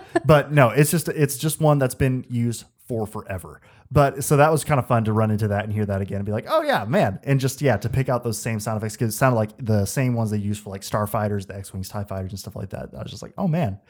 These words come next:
Speaker 2: Because again, it's Lu-, Lucasfilm production, so, like, they shared assets, I'm sure.
Speaker 1: I just can't believe that you are able to pinpoint that and pick it out.
Speaker 2: To be fair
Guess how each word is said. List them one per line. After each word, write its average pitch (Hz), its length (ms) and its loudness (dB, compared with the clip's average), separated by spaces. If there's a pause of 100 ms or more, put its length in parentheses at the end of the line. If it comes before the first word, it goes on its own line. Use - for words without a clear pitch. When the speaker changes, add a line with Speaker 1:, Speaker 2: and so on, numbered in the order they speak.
(200)
Speaker 2:
Because 214 200 4
again, 226 260 2
it's 156 160 0
Lu-, 185 200 -2
Lucasfilm 196 440 2
production, 139 520 0 (160)
so, 131 260 2
like, 123 220 -2 (220)
they 127 220 -4 (240)
shared 131 280 -4
assets, 95 340 -6
I'm 147 80 -8
sure. 135 340 -10 (360)
Speaker 1:
I 214 80 2
just 254 240 0
can't 302 240 2
believe 240 400 2
that 208 140 -2
you 196 180 0
are 185 100 0
able 175 300 -4
to 156 80 -4
pinpoint 170 600 -8
that 160 240 -4
and 165 140 -10
pick 190 220 -8
it 170 80 -10
out. 160 420 -6 (240)
Speaker 2:
To 294 120 2
be 247 80 0
fair 143 720 -2